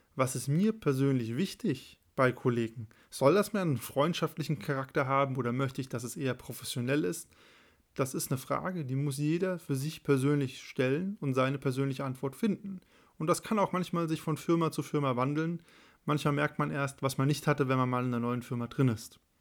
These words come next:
Und ich will diese Frage an den beiden Sätzen, die ich eingangs erzählt habe, abarbeiten. Nämlich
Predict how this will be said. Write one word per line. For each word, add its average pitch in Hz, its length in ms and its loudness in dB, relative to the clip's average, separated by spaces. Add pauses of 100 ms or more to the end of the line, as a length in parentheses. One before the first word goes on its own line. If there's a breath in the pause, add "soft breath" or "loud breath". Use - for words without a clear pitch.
Und 160 160 4
ich 196 140 2
will 190 100 4
diese 165 240 6
Frage 147 560 2 (440)
an 151 120 4
den 151 140 6
beiden 143 240 6
Sätzen, 151 360 2
die 127 120 0
ich - 160 -8
eingangs 156 340 2
erzählt 143 340 0
habe, 139 320 4
abarbeiten. 127 640 2
Nämlich 135 460 0